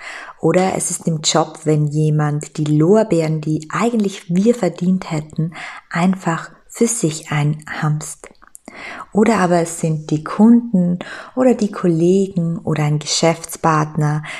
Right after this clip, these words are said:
der uns nicht respektvoll und nicht wertschätzend behandelt.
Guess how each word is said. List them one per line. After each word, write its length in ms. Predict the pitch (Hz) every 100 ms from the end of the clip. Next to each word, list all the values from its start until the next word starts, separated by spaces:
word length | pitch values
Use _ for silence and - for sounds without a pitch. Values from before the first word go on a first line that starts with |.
| -
der 80 | 208
uns 240 | 202 202 -
nicht 480 | 220 247 269 -
respektvoll 880 | 226 214 - 180 185 - 151 147 143
und 240 | - 143 -
nicht 520 | 160 185 202 - 156
wertschätzend 720 | 165 160 156 - 151 - 156
behandelt. 540 | 160 151 151 147 151